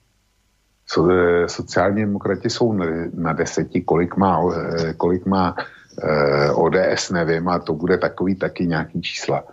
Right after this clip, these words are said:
No a Piráti, ty měli, já nevím, asi tisícovku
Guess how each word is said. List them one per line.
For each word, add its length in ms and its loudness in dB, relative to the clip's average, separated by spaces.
No 140 6
a 40 4
Piráti, 720 2
ty 140 -6
měli, 560 -2
já 80 -4
nevím, 260 2
asi 240 0
tisícovku 960 -2